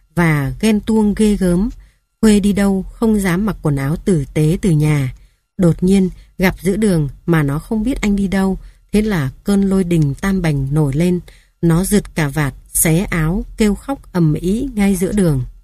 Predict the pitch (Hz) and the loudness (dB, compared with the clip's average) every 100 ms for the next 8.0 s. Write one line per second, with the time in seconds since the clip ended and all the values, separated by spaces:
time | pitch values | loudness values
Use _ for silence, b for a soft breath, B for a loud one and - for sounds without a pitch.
0 | _ _ _ _ _ _ _ _ - 185 | _ _ _ _ _ _ _ _ -2 -2
1 | 175 190 190 165 185 226 - 202 - 196 | -2 -4 -2 0 0 -4 -4 -4 0 2
2 | 156 - 233 214 - 165 143 160 240 - | 2 -2 -4 -2 -2 -4 -4 -6 -8 -8
3 | - 175 202 208 190 - - 175 - 226 | -4 -2 0 -2 -2 -4 -4 -4 -2 -4
4 | 214 165 - 165 143 - 233 226 - 143 | -4 -6 -2 -2 -2 -4 -2 -2 -4 -8
5 | - 208 185 185 202 - 151 139 147 b | -2 -2 -2 -6 -6 -2 -2 -2 -8 b
6 | b b _ 170 151 135 127 - 170 208 | b b _ -2 0 -2 -8 -2 0 0
7 | - 202 196 185 175 147 202 208 175 143 | -2 -2 -2 -2 -2 -2 -2 -2 -2 -4